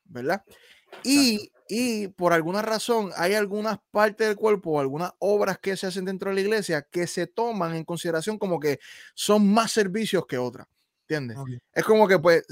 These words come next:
Speaker 1: quizás lo que yo hago es más de servicio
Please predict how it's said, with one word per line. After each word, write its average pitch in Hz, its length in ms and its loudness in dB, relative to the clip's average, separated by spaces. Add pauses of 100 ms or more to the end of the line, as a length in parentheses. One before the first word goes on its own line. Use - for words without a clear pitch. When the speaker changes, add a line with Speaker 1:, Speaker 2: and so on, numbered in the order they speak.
(240)
Speaker 1:
quizás 220 540 2 (380)
lo 175 220 2
que 180 140 2
yo 214 200 4
hago 170 360 0 (200)
es 185 120 0
más 190 320 -2
de 208 100 4
servicio 190 680 -2